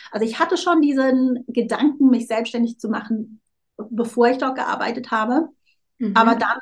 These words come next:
Speaker 1: ähm, das war einfach so mein Ding und ich dachte, okay, nein, ich habe jetzt mein Ding gefunden und ich mache das. Aber dann eben ist meine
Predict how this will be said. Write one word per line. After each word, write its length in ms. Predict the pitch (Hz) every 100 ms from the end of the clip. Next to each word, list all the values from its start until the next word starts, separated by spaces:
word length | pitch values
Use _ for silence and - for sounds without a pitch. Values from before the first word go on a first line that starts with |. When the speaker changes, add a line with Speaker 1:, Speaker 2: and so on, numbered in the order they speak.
| - -
Speaker 1:
ähm, 220 | 220 214
das 200 | 220 220
war 140 | 202
einfach 160 | 208 196
so 120 | -
mein 240 | 202 196 202
Ding 320 | 240 262 254
und 120 | 202
ich 80 | 190
dachte, 280 | - - -
okay, 180 | -
nein, 380 | 190 - 196 196 -
ich 140 | -
habe 120 | 208
jetzt 120 | 220
mein 140 | 226 214
Ding 160 | 247
gefunden 460 | 233 233 247 262 247
und 320 | - 202 -
ich 140 | - -
mache 220 | - -
das. 200 | - - - _ - - - - -
Aber 540 | 240 285 247 214 233 233
dann 160 | 220
eben 200 | 226 247
ist 140 | 240 233
meine 420 | 208 208 196